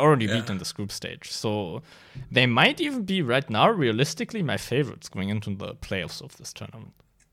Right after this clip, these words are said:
Speaker 2: Wow, that's awesome. Yeah, I, I hadn't, I guess, this kinda happened quickly, right?
Speaker 1: Yeah, yeah.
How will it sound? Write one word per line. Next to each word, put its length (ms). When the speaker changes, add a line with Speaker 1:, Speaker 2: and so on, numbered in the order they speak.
Speaker 2:
Wow, 300
that's 180
awesome. 440
Yeah, 220
I, 320
I 40
hadn't, 420
I 80
guess, 760
this 120
kinda 200
happened 360
quickly, 460
right? 280
Speaker 1:
Yeah, 360
yeah. 260